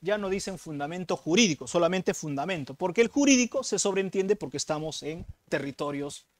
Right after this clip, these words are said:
jurídicos, pues, ¿no? Bien. A ver, otro caso particular que a mí me ha llamado la atención y por eso lo he incluido aquí. De hecho, a los amigos fiscales, a los que trabajan en la fiscalía o los abogados litigantes en materia penal, les va a interesar.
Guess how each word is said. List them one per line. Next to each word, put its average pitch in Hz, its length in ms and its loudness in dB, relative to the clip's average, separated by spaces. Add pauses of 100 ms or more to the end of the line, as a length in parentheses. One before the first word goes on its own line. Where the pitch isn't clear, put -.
(140)
jurídicos, 131 640 -8
pues, - 160 -18
¿no? 247 200 0 (420)
Bien. 170 320 10 (1300)
A 214 140 12
ver, 240 280 12
otro 262 420 6
caso 254 300 4
particular 185 680 0
que 180 120 -2
a 170 40 -2
mí 220 140 0
me 226 80 0
ha 220 40 2
llamado 202 280 2
la 196 80 2
atención 185 340 0
y 220 80 0
por 180 220 4
eso 208 200 2
lo 190 180 2
he 196 40 0
incluido 170 460 -4
aquí. 180 260 0
De 165 200 4
hecho, 226 220 2
a 170 40 0
los 156 160 -4
amigos 190 320 -2
fiscales, 180 580 0
a 143 60 -4
los 135 100 -10
que 147 80 -8
trabajan 180 440 0
en 160 120 -6
la 143 80 -6
fiscalía 165 500 -6
o 151 100 -4
los 135 160 -8
abogados 170 240 -4
litigantes 170 480 -6
en 147 60 -8
materia 185 240 -4
penal, 220 240 0
les 185 120 0
va 175 60 -2
a - 20 -2
interesar. 160 520 -6